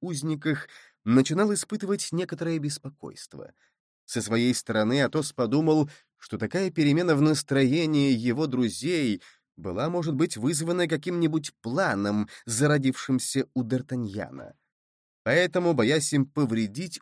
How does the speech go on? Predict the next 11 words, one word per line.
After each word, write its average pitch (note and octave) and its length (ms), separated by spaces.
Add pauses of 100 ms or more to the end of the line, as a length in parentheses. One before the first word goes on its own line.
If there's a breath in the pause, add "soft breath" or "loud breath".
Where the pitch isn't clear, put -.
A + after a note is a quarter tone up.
он D#3 180
ответил A#2+ 520
спокойно: G2 760 (640 soft breath)
«Это C#3+ 260
две A#2 240
горячие A2 640
головы. F#2 480 (420)
Один C#3+ 300
гасконец, D3 720
другой A2 340
пикардиец. - 960